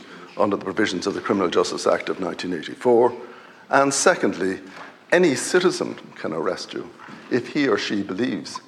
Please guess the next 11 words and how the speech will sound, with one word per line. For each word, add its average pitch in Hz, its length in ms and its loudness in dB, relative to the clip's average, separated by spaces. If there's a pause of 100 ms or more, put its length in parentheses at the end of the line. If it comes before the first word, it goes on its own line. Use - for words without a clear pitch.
(300)
that - 160 -6
you - 100 4
are - 80 6
actually - 340 2
committing - 360 -4
an 82 80 -2
offence - 400 -4
under 73 140 -2
the - 100 -10
section. - 440 -8 (1200)
So 143 340 2